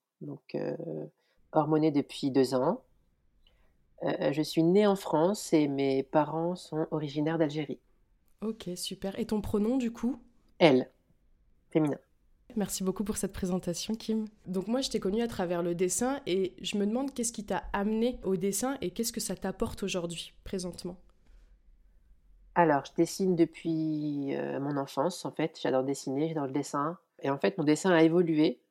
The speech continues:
Speaker 1: au fur et à mesure du temps. Euh, au début, c'était, euh, juste, euh,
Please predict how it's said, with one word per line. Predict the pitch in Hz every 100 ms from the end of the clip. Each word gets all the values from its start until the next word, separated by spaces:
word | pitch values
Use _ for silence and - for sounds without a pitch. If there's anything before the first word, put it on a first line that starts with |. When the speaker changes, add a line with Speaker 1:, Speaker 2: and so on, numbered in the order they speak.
| _
Speaker 1:
au | 156
fur | - 156
et |
à | 151
mesure | 156 156 151
du | 151
temps. | 165 160 175 _ _ _ _ _ _ _
Euh, | 143 143 135
au | 160
début, | 165 160 185
c'était, | 196 - 170 160 156
euh, | 147 143
juste, | 143 165 180 - -
euh, | 151 143 143 139